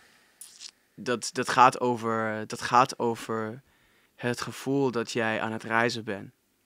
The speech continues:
En dat jij, eh, zich alleen ve-, voelt. Maar dan daarna dat jij soort verliefd wordt. En dat je, dat je eigenlijk realiseert dat je de, de, de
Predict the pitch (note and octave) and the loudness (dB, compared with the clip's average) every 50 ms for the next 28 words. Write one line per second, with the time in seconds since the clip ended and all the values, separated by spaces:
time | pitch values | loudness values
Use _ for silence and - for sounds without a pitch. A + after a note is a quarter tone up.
0 | _ - - G#2+ G#2+ A2 G2+ G#2+ G#2+ - - - A2 A2 G#2+ G#2+ G#2 G#2 - - | _ -10 -6 -6 -6 -4 -6 -8 -8 -8 -8 -6 -4 -4 -4 -4 -6 -8 -12 -18
1 | _ - - - - - - - - A#2 - - G2 A2+ A#2 A#2 A#2+ A#2+ A#2+ A2 | _ -20 -20 -18 -18 -18 -14 -12 -10 -8 -6 -6 -4 -2 0 0 0 0 -2 -4
2 | - - F#2 - - _ - - - G2 - - - - - _ _ _ _ _ | -6 -10 -14 -14 -14 _ -14 -12 -12 -12 -12 -14 -20 -20 -20 _ _ _ _ _
3 | _ _ _ _ _ _ _ _ - A#2 A2+ A2 G#2 G#2+ G#2 G2+ A2 C3+ - _ | _ _ _ _ _ _ _ _ -2 0 0 0 -2 -4 -6 -6 -8 -12 -18 _
4 | _ _ - A#2+ A2 G#2+ G#2+ A2 A2 A2 G#2+ G#2 G2+ F#2+ G2+ G#2 - - A2 G#2+ | _ _ -2 0 0 2 2 2 2 2 2 0 -2 -4 -8 -8 -8 -8 -6 -6
5 | G#2 G#2+ - - G#2 G2+ G2+ - - - A2+ G#2+ A2+ G#2+ - - - - G#2 G2 | -8 -10 -10 -10 -10 -10 -8 -10 -10 -10 -8 -8 -8 -10 -12 -14 -10 -10 -10 -8
6 | G2+ - - _ - G#2 G#2+ G#2 - F2 - - - G#2+ F#2+ F#2+ A#2+ - _ _ | -10 -12 -18 _ -14 -12 -10 -10 -10 -10 -10 -10 -10 -10 -10 -10 -12 -16 _ _
7 | _ _ _ _ _ _ _ _ _ - - _ _ - G#2+ - A#2 - F2+ G#2+ | _ _ _ _ _ _ _ _ _ -20 -20 _ _ -6 -4 -4 -2 0 0 -2
8 | G#2+ - A2 G#2+ A#2 A2+ B2 C3 A#2+ A2+ A2+ G#2 G2+ A2+ A#2+ A#2+ A2+ G#2 G2 - | -2 -6 -10 -12 -6 -2 0 0 0 0 -2 -4 -4 -2 0 0 0 0 -4 -8
9 | - - A2 G#2+ - - - G#2+ G2+ F#2+ F#2+ F2+ - - - A2 G#2 F#2 - - | -8 -8 -8 -6 -6 -6 -6 -6 -6 -6 -8 -12 -14 -10 -8 -6 -6 -6 -8 -8
10 | - G#2 F#2+ G2 G2 - G2+ G2 G2 G#2 G#2+ | -8 -8 -8 -8 -10 -10 -10 -10 -8 -10 -12